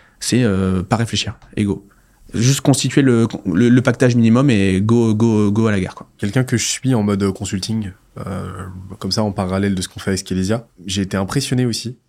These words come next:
Speaker 2: parce que, euh, il m'a dit, euh, alors, notre deuxième call, je fais des calls de quarante-cinq minutes, une heure, il dit, je veux être la plus belle, euh, je te le dis, je veux être la plus belle réussite de Scalesia, tu vois.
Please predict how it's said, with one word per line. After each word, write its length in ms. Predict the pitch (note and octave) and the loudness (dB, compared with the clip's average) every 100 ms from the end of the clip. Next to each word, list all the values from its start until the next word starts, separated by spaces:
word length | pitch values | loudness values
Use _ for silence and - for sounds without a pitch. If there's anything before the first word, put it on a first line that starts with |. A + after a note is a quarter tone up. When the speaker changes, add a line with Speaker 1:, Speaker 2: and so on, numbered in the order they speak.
| _ _ _ _ _ | _ _ _ _ _
Speaker 2:
parce 220 | G2+ F#2 | -6 -6
que, 100 | - | -2
euh, 960 | G2+ G2 F#2 F2+ F2 F2 F2 F2 F2+ F2+ - | 0 0 0 -2 -2 -4 -6 -6 -8 -10 -8
il 80 | G2+ | -2
m'a 80 | G2+ | -2
dit, 220 | G2+ B2 | 0 0
euh, 180 | A#2 F#2+ | 2 0
alors, 260 | F2+ F2 - - F2+ - | -2 -4 -8 -14 -14 -8
notre 200 | G2 F#2+ | -4 -2
deuxième 300 | G#2 C3+ C3+ | 0 2 2
call, 280 | B2 B2+ C#3 - _ _ | 0 0 -2 -10 _ _
je 80 | - | -8
fais 60 | F#2+ | -4
des 100 | F#2 | -2
calls 160 | G#2+ | -2
de 180 | F#2+ F#2 | -2 -2
quarante-cinq 300 | F2+ F#2 F2+ | -2 -6 -4
minutes, 220 | F#2 F#2 F#2+ | -4 -4 -4
une 80 | |
heure, 120 | G#2 - - - - - | -6 -8 -20 -20 -16 -4
il 40 | |
dit, 140 | G2 G#2+ | 0 0
je 80 | F#2+ | 0
veux 120 | G#2 | 0
être 100 | G2 | 0
la 100 | G2+ | -2
plus 180 | F#2 G2 | -2 0
belle, 220 | A#2+ B2+ | 2 4
euh, 360 | A2 G2+ G2 F#2+ | 2 2 2 0
je 180 | F#2 | -2
te 80 | - | -2
le 80 | G2+ | -2
dis, 140 | A2 | 0
je 60 | A#2+ | 0
veux 60 | G2+ | -2
être 120 | G2 | -4
la 60 | |
plus 120 | F#2 G2 | -4 0
belle 140 | A#2 | 0
réussite 320 | A2 G#2+ A2 | 2 -4 -4
de 80 | G#2 | -6
Scalesia, 260 | F#2+ G2 F2+ | -4 -4 -6
tu 60 | |
vois. 100 | - | -10